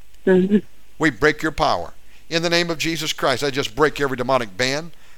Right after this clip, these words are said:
Speaker 2: cord, fetter,
Speaker 1: Mm-hmm.
Speaker 2: chain, wire, hair, tying you up in Jesus' name. Come out.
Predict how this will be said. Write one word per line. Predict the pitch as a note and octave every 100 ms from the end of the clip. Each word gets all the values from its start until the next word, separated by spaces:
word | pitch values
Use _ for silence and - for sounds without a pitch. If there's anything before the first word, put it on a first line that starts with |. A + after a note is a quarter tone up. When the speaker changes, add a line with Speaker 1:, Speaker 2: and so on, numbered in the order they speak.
| -
Speaker 2:
cord, | - C#3+ C#3+ D#3
fetter, | - G3+ A#3+
Speaker 1:
Mm-hmm. | F3+
Speaker 2:
chain, | - D3 D3+ C3+
wire, | B2 C#3+ D3+
hair, | A#2 A2+ F2+ - - - - - - - - - - -
tying | C#3 C#3+
you | C#3+ D3
up | A#2+ A2+
in | G#2
Jesus' | A2 A2+ -
name. | G2+
Come | - D#3
out. | A2